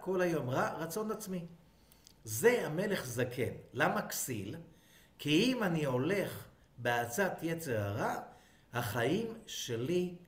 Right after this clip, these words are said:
אך ורק נכשלים. והיום כולם, אה, בעולם של הפסיכולוגיה המודרנית מכירים את מבחן המרשמלו,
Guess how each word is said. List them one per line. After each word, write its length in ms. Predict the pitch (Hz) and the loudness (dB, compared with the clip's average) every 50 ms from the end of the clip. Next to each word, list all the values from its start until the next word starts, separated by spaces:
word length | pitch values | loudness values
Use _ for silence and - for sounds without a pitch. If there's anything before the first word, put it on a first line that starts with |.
| - - - _ - | -20 -20 -18 _ -4
אך 240 | 190 220 214 - - - - - - | -2 -2 -2 -4 -6 -12 -16 -12 -6
ורק 300 | 107 120 127 147 165 170 160 131 | -4 -2 0 0 0 0 -2 -4
נכשלים. 600 | 117 104 - - - 113 135 185 226 220 190 - - - - - - - - | -8 -8 -8 -8 -6 -4 -2 0 0 -2 -4 -8 -12 -18 -20 -20 -20 -6 2
והיום 440 | 123 151 185 226 233 226 214 190 - - | 6 6 8 8 6 4 2 0 -2 -4
כולם, 440 | 156 151 165 180 185 185 175 170 | -2 0 2 4 4 2 2 2
אה, 180 | 160 147 135 127 - - - - - - - - | 0 0 0 0 -2 -6 -10 -16 -20 -16 -6 -2
בעולם 360 | 107 107 113 143 175 180 175 | 0 2 2 4 4 2 2
של 160 | - 135 110 | 0 -2 -4
הפסיכולוגיה 560 | 101 - - 127 - - 127 143 160 160 135 | -4 -4 -6 -6 -4 -4 -2 -2 -2 -2 -2
המודרנית 400 | 110 110 107 151 175 180 160 135 | -2 -2 -2 0 0 0 -2 -2
מכירים 640 | 123 113 - - - 127 131 170 185 175 143 113 107 - - - - - - - | -6 -8 -8 -6 -6 -2 0 2 2 2 2 -2 -6 -10 -14 -20 -20 -18 -12 -10
את 60 | 110 110 | -6 -4
מבחן 380 | 123 120 117 - 156 165 127 | -4 -4 -2 -2 -2 0 0
המרשמלו, 720 | 135 113 107 101 104 107 - - 147 147 175 - - - | 0 0 -2 -2 -2 -4 -4 -4 -2 -2 -2 -2 -2 -4